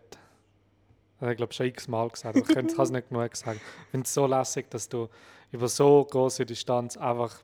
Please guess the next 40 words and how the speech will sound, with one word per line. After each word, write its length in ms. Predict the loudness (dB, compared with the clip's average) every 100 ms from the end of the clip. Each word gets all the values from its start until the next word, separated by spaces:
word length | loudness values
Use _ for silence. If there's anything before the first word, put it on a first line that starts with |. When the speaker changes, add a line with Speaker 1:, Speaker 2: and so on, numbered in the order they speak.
| -18
Speaker 1:
miteinander, 600 | -14 -6 -2 0 -2 -6
wie 120 | 2 2 4
würdest 280 | 0 -2 -8
am 120 | -8
gleichen 320 | -6 -6 -8
Tisch 260 | -8 -8 -4
hocken 400 | -6 -6 -10 -8
oder 280 | -6 -6 -4
eben 120 | -4
jetzt 220 | -6 -8
wie 60 | -6
gestern, 420 | -4 -4 -2 -6 -6 -18 -20 -6
kannst 300 | 0 0 0
gleich 200 | -2 -2
teilnehmen 420 | 2 4 4 0
an 60 | -8
so 120 | -8
einem 180 | -8 -6
Fest. 440 | -6 -6 -8 -12 -16 _ _ -10
Speaker 2:
Ja. 260 | -8 -8 -10 -16
Speaker 1:
Das 160 | -10
finde 280 | -6 -6 -6
ich 60 | -8
echt 320 | -10 -12 -10
cool, 180 | -8 -8
dass 200 | -10 -10
das 100 | -8
einfach 180 | -8
so 240 | -10 -10 -12 -18 _ _ -20 -14
Speaker 2:
Ja, 100 | -10 -10
ich 100 | -6
stelle 220 | -2 -2
mir 140 | -2
amig 300 | -6 -6 -8
vor, 240 | -6 -2 0
Speaker 1:
Ja. 40 |
Speaker 2:
dass 180 | -2 -4
wenn 120 | -4
du 160 | -4 -6 _ -10
irgendwie, 460 | -6 -2 0 -2